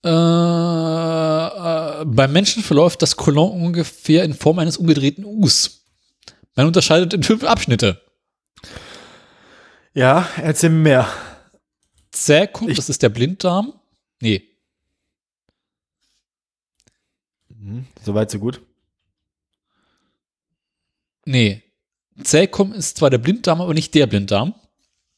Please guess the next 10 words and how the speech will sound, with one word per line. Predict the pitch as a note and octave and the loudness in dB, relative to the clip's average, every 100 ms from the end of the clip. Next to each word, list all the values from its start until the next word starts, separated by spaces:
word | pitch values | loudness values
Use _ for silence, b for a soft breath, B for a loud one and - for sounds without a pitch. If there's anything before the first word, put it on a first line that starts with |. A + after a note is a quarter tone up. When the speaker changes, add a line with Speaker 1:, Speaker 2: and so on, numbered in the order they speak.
| _ _ _ _ _ - B B B B B _ | _ _ _ _ _ -20 B B B B B _
Speaker 1:
Dann, | - C#3 D#3+ E3 E3+ | 0 0 0 -4 -6
äh, | - D3+ D3 D3 D3 D#3 C#3 | -2 4 6 6 4 2 0
Colon | E3+ D#3+ E3+ - | 0 2 2 0
ascendens | D#3 C#3 - E3 G3+ G#3 A3 A#3+ - - - | -2 -2 0 0 2 0 0 -4 -4 -4 -6
ist | - D3 D3 - - | -6 -4 -4 -6 -4
ein | C3 B2+ | 0 0
aufsteigendes | C#3+ D3 - E3 E3+ E3+ - | 2 0 0 0 0 -2 -4
Colon. | F3 D#3+ G3 C4+ _ _ _ - B B B - | -4 -2 -2 -6 _ _ _ -20 B B B 0
Colon | D#3 D#3 D3+ D3+ E3+ E3 F3+ F3 G3 F3+ | 4 4 4 0 -4 -10 -14 -14 -14 -6
transversum | - C#3+ - C#3+ D#3 E3 G3 A3 C4+ A3 | -2 -2 2 4 4 2 0 -4 -6 -14